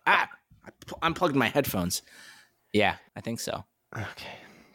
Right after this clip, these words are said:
Speaker 2: Thank you for listening to the ninety-first episode of Split Focus, a film and T V podcast. My name is Simon Eady, and this is Adrian Pinter, signing off.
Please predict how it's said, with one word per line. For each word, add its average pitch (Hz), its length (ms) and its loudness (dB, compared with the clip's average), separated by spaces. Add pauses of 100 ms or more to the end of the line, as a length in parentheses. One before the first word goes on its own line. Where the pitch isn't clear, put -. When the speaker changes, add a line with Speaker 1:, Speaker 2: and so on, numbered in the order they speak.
Speaker 2:
Thank 233 240 10
you 285 80 8
for 269 100 8
listening 180 340 8
to 127 120 4
the 131 160 8
ninety-first 175 800 8
episode 131 420 6
of 135 80 4
Split - 240 2
Focus, 175 380 4
a 131 40 6
film 123 320 8
and 110 100 8
T 117 140 6
V 107 140 8
podcast. 110 600 2 (200)
My 196 160 8
name 240 320 6
is 135 100 6
Simon 135 300 8
Eady, 151 360 8 (120)
and 180 180 8
this 240 360 6 (100)
is 135 220 4
Adrian 262 380 8
Pinter, 277 460 6 (380)
signing 175 420 6
off. - 380 4